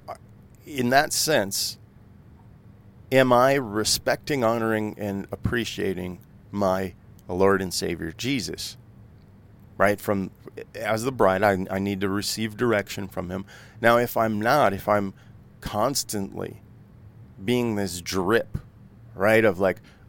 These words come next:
"I'm gonna do my own thing. I'm gonna, I don't care about your will, God. I'm gonna do my will 'cause my will is more important to me today.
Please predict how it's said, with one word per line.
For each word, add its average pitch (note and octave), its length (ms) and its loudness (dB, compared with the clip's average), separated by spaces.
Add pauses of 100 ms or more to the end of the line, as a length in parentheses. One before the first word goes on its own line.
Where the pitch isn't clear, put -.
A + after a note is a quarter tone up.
"I'm A#3 280 0
gonna A3 160 0
do F3 200 0
my F#3 240 6
own F3+ 200 4
thing. F3 340 0
I'm B2+ 120 -2
gonna, C#3 260 -2 (260)
I B2+ 80 2
don't E3+ 160 6
care D3 180 4
about C3 240 6
your C3 240 8
will, B2+ 240 6
God. B2+ 320 8
I'm B2+ 200 4
gonna A#2+ 160 4
do A#2 180 2
my A#2 340 8
will G#2+ 280 6
'cause F#2 200 -10
my A2 260 6
will A#2+ 260 4
is F#2+ 120 -2
more A2 220 2
important G#2 460 0
to G#2+ 80 -4
me B2+ 260 0
today. G#2+ 480 2